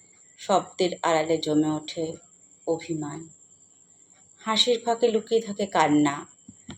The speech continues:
স্পর্শের ভেতরে জন্ম নেয় অজানা দূরত্ব। অঙ্গীকারগুলো ঝরে যায় শরতের পাতার মতো,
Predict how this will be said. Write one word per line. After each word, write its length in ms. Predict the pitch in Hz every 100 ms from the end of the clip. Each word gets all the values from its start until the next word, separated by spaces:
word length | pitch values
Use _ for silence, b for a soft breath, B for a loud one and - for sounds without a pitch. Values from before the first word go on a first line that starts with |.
| -
স্পর্শের 600 | - - 202 190 - 214
ভেতরে 340 | 202 202 196 196
জন্ম 320 | 196 180 180
নেয় 280 | 180 165 147 339 - - _ _ -
অজানা 380 | 160 156 156 151
দূরত্ব। 500 | 156 151 151 _ 156 165 175 _ _ - b b b b b b -
অঙ্গীকারগুলো 680 | 269 285 294 285 285 269 277
ঝরে 280 | 233 247 240
যায় 240 | 240 240
শরতের 480 | 233 208 190 196 196
পাতার 420 | 180 170 175 170 160
মতো, 320 | 147 -